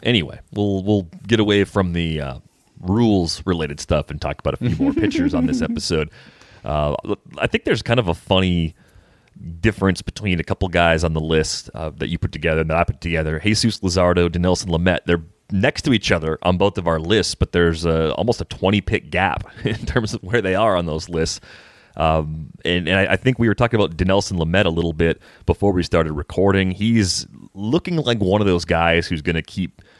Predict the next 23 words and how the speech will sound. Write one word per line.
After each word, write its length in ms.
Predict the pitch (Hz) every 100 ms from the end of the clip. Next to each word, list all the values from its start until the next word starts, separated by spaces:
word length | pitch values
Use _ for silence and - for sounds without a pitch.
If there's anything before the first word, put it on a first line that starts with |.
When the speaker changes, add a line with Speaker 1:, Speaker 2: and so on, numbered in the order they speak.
| _ -
Speaker 1:
creeping 460 | - 117 107 95
up 220 | 87 110
in 60 | 90
terms 260 | 95 92 85
of 80 | -
A 120 | 95
D 120 | 92
P 320 | 85 85 87 87
because 520 | 78 85 80 76 - _ _ - 82
just 340 | 82 98 175 -
about 320 | - 110 - -
everybody 640 | 95 92 98 98 98 95 -
out 280 | 85 -
there 340 | 92 90 92 - _ _ _
in 120 | 90
our 180 | 85 80 -
industry 460 | 85 90 - 95
seems 340 | - - 95 90
to 80 | 87
like 320 | 71 78 -
him. 180 | 123 151 _ _ _ _ _
And 320 | 80 78 78
Speaker 2:
Mm-hmm. 500 | 98 92 92 92 90